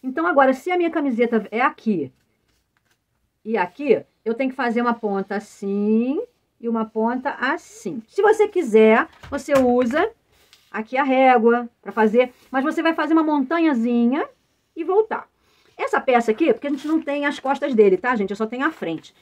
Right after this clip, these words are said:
Mas eu tô imaginando que as costas sejam assim, ó, igual à frente. Com a diferença que na frente tem o franzido. Então, as costas tá pronta. Ela é só isso aí, porque o acabamento dele, o acabamento dele é todo com viés, então a gente não precisa fazer limpeza, tá?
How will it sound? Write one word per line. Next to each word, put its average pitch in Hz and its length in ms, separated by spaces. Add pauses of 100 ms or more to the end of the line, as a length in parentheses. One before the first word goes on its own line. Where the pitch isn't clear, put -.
(200)
Mas 269 320
eu 240 100
tô 269 80
imaginando 285 440
que 294 60
as 277 100
costas 269 440
sejam 277 260
assim, 269 280
ó, 202 60
igual 226 240
à 285 80
frente. - 380 (240)
Com - 80
a 392 40
diferença 311 400
que 262 80
na 262 140
frente 262 480 (240)
tem 262 260
o 247 80
franzido. 240 420
Então, 269 180
as 403 120
costas 440 240
tá 508 40
pronta. 285 400 (540)
Ela 254 160
é 285 40
só 302 240
isso 359 240
aí, 269 120
porque 320 180
o 302 40
acabamento 285 520
dele, 214 380 (400)
o - 60
acabamento 262 380
dele 285 160
é 277 40
todo 311 220
com 415 140
viés, 339 260
então 240 160
a 277 60
gente 269 140
não 285 80
precisa 277 200
fazer 254 180
limpeza, 247 560 (300)
tá? 262 240